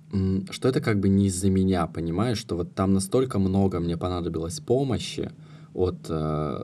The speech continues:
владельца компании, настолько трудной со скрипом шла эта сделка, она была просто кошмарной, что я до сих пор полностью обесценил это свое достижение, хотя вообще-то, если разобраться, никто другой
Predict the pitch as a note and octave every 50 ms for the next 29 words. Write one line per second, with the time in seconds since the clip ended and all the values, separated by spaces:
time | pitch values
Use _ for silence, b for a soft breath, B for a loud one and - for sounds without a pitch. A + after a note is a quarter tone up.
0 | - - D#2 E2+ F#2 E2+ E2+ F2 E2+ E2+ - G#2 - F#2+ E2+ E2 - - D#2 D#2
1 | D2+ D2+ D2+ B B B B B - F#2+ G2 F#2 - A2+ B2 C3 B2+ A#2 G#2 -
2 | - - A2 G2+ A#2 A#2+ A#2+ A#2 G#2 G2+ G2 F2 E2+ - F#2 F2 - - G#2+ G2+
3 | - F2+ E2 F2 - - F#2+ F2 E2+ E2+ F2 F2+ F2 F2 F#2 A#2 C#3 D3 - -
4 | F2+ G2+ G2+ G2 F#2 F2 - A2+ C3 D3 - - - - G#2 G2 - - - F#2+
5 | F2+ E2+ E2 E2 D#2 D#2 - G#2 B B B B B B B B B B - -
6 | - - G#2 G2 G2 G2 F#2+ F#2+ F#2 - - - - A1+ A1+ - F#2+ A2+ C3 C3+
7 | B2 - A2+ G#2 - - B2+ A#2+ G#2+ - A2+ A2 G#2 G2 - - F#2 F2+ F2+ G2+
8 | - - - G#2+ G2+ F#2+ F2 F2+ F2 - G2 - - F#2+ F2 F2+ G2 - - G2+
9 | F#2+ G#2 B2+ E3 F#3+ F#3 B2 F#2+ - - F#2+ - - G#2+ A2+ A#2 A#2 B B B
10 | B B B B B B B B _ _ _ G2+ G#2+ G#2 - - G3 F#3+ E3 C3+
11 | - - G#2 G2+ G2 F#2+ G#2 F#2 G2 F#2+ F2+ F2 - - E2 D#2 B B B B
12 | B B B B B B B B _ - - G2 A#2 A2 A2+ - C#3 C3 G2+ G2
13 | G2+ F#2+ F#2 A#2 D3 F#3+ G#3+ A3